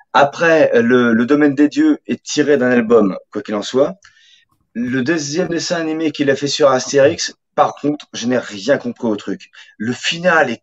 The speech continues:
complètement chaotique, c'est très mal écrit pour le coup, c'est pas bien interprété, et je trouve ça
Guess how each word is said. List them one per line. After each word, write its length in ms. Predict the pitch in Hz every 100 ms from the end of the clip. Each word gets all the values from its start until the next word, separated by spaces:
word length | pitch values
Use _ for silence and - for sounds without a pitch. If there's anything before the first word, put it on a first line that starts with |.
| -
complètement 680 | 277 269 - 220 208 196 185
chaotique, 680 | 175 160 151 - 180 214 -
c'est 320 | - - 226 -
très 220 | - 233
mal 160 | 226 190
écrit 320 | 151 170 190
pour 120 | 156
le 100 | 131
coup, 280 | - 156 208 - - - -
c'est 320 | - - -
pas 160 | - 190
bien 640 | 202 202 196 185 175 160 160
interprété, 680 | 156 151 160 147 151 185 - _ - - - -
et 40 |
je 120 | 110 131
trouve 160 | 147
ça 240 | - 196